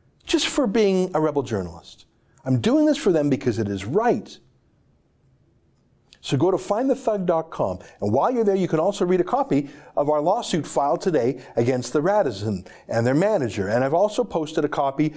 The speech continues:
of the court judgment against Dion Buse, which was a win for us, but a costly win at thirty thousand dollars, actually thirty-two thousand. I'm gonna need five hundred dollars to pay the bounty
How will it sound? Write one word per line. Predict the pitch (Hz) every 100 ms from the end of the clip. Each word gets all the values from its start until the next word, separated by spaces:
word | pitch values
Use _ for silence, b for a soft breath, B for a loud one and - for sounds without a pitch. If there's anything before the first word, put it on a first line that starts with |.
| B B
of | 151 123
the | 123
court | - 320
judgment | - 147 131 143 151
against | 151 147 147 -
Dion | 156 147 143 139 147
Buse, | 262 349 190 - - B B B
which | 151 151
was | 147 135
a | 127
win | 127 120
for | - 120
us, | 147 -
but | 147
a | 131
costly | - 214 - 143 110
win | 98 135 165 B B
at | 139 139
thirty | - 147 139 151
thousand | - 123 123 131
dollars, | 156 120 -
actually | 120 - 104 B B
thirty-two | - 113 104 156 165
thousand. | - 85 - - _ _ _ _ _ _ _ _ _ _ _ _ _ _ _ _ _ _ - B B -
I'm | 202
gonna | 285
need | 277 262 165
five | 214 208
hundred | 208 185
dollars | 180 175 -
to |
pay | 147 170
the | 139
bounty | 135 143 135 - -